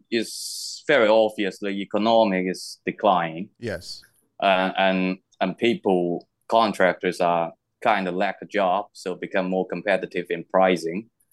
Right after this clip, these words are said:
Speaker 1: So, yeah.
Speaker 2: It's really,
Speaker 1: it,
Speaker 2: it's like, Pat,
Speaker 1: as you,
Speaker 2: it's
Speaker 1: as you say, it's a dis-, recession.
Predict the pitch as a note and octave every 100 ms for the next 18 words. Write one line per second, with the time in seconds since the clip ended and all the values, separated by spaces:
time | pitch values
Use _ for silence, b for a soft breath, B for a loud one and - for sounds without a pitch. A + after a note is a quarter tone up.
0 | b b b _ - - E2+ D2+ D2 -
1 | _ _ _ - G2+ F#2+ D2+ - _ -
2 | F2+ F#2 - G3 C4 C4+ G#3 - F#3+ F3
3 | G3 - G#3 G3 F#3 B2 - C3 D#3+ A2+
4 | A2+ A2+ A2+ A2+ G#2 - G#2 C3 A#2+ -
5 | E2+ E2+